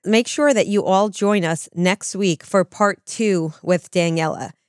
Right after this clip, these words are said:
We will hear from Daniela about her experience as one of the first women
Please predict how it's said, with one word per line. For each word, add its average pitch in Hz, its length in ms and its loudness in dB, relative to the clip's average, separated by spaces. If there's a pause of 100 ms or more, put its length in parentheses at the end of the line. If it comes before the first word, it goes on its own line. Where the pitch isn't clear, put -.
(160)
We 220 160 4
will 254 120 4
hear 247 260 0
from 220 240 0
Daniela 196 560 2
about 180 260 0
her 190 140 -2
experience 190 760 -4
as 165 260 -2
one 190 200 0
of 190 120 -4
the 190 100 2
first 208 560 -2
women 180 500 0